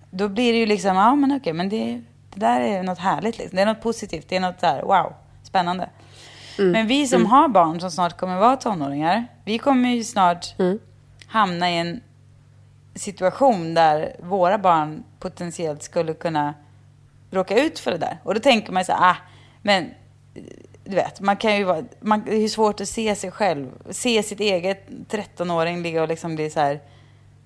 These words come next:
Speaker 1: rövknu-, eller förstår du? <laughs> Usch, jag kan inte ens
Speaker 2: Usch,
Speaker 1: tänka, nej,
Speaker 2: ja.
Speaker 1: men det är fruktansvärt
Speaker 2: Mm,
Speaker 1: att ens
Speaker 2: nej.
Speaker 1: tänka tanken.
Speaker 2: Mm.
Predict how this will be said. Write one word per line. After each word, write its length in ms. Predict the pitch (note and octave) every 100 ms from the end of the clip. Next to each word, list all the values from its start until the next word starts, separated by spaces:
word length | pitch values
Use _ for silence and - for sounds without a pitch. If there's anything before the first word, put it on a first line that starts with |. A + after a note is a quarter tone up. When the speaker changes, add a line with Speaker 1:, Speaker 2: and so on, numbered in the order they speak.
| _ - -
Speaker 1:
rövknu-, 800 | C#3+ F#3+ D#3 C3 D3+ - F3+ -
eller 160 | F#3+ G3
förstår 280 | G#3 - F#3+ E3 -
du? 60 |
<laughs> 140 | F#3 -
Usch, 120 | F#3+
jag 60 | F#3+
kan 60 | F#3+
inte 120 | F3+
ens 180 | F3 F#3
Speaker 2:
Usch, 60 |
Speaker 1:
tänka, 160 | G#3 -
nej, 240 | G3 G#3 A3+
Speaker 2:
ja. 80 | F#3+
Speaker 1:
men 140 | A3+
det 80 | A#3
är 60 |
fruktansvärt 640 | A#3 C4 B3 - F3+ G#3 F3+
Speaker 2:
Mm, 60 | G3+
Speaker 1:
att 0 | G#3
ens 40 |
Speaker 2:
nej. 80 | G#3 F#3
Speaker 1:
tänka 80 | E3
tanken. 300 | F3+ A3+ A3
Speaker 2:
Mm. 120 | D3+